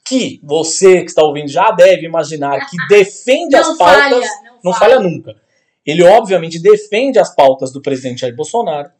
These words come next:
Speaker 1: Ele respondeu às inúmeras críticas que ele recebeu nas redes sociais. Abre aspas de novo. "Ah, os militontos estão indignadinhos com a visita do ex-esposo da Maria da Penha em meu gabinete.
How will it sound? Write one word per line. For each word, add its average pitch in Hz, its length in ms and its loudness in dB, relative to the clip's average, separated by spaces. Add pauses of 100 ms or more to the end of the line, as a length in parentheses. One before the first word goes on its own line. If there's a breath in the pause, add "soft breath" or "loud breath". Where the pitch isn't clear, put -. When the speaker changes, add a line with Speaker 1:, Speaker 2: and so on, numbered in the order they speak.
(240)
Speaker 1:
Ele 185 200 -6
respondeu 185 600 0
às 175 100 -2
inúmeras 226 560 0
críticas 180 340 -8
que 175 80 -14
ele 160 60 -16
recebeu 160 480 -8
nas 156 500 -12
redes 143 200 -12
sociais. - 440 -14 (840)
Abre 147 240 0
aspas 135 280 -4
de 180 80 -8
novo. 165 240 0
"Ah, 214 280 4
os 170 200 0
militontos 214 920 2
estão 196 320 -2
indignadinhos 185 920 -4
com 180 160 0
a 151 60 -2
visita 151 380 -8
do 147 140 -14
ex-esposo 156 540 -4
da 135 140 -2
Maria 131 260 -4
da 139 120 -8
Penha 208 360 -2
em 170 200 -10
meu 185 160 -2
gabinete. 135 500 -6